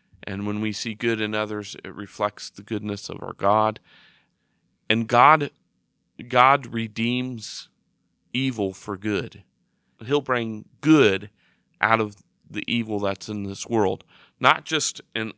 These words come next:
in this particular situation, but in the end of it all, when everything is wrapped up, however God is going to bring that about,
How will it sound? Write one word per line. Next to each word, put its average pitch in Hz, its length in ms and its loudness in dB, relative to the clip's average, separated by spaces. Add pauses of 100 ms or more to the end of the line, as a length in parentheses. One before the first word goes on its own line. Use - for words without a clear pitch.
in 113 140 -8
this 123 180 -6
particular 135 600 -6
situation, 131 800 -6 (680)
but - 240 4 (500)
in 139 140 2
the 131 200 -2
end 143 340 0
of 151 140 0
it 143 140 0
all, 143 500 0 (720)
when 110 140 2
everything 123 520 2
is 107 180 -4
wrapped 110 320 -2
up, 117 220 -4
however 117 640 0
God 110 380 2
is 110 140 -10
going 110 280 -6
to - 80 -18
bring 110 280 -4
that 104 200 -4
about, 107 500 -2